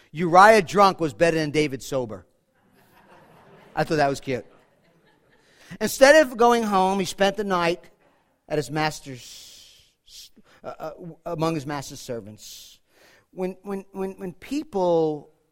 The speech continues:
and I'm in this room, find themselves under the grip and control of their sins, they will find any method they can, I can, to cover up hidden sin.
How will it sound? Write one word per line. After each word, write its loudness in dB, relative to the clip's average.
and -8
I'm -4
in -4
this -10
room, -8
find -2
themselves 0
under -4
the -6
grip -4
and -16
control -2
of -4
their -4
sins, -6
they -4
will -4
find -6
any -10
method -8
they -12
can, -16
I -4
can, -14
to -18
cover -14
up -14
hidden -14
sin. -20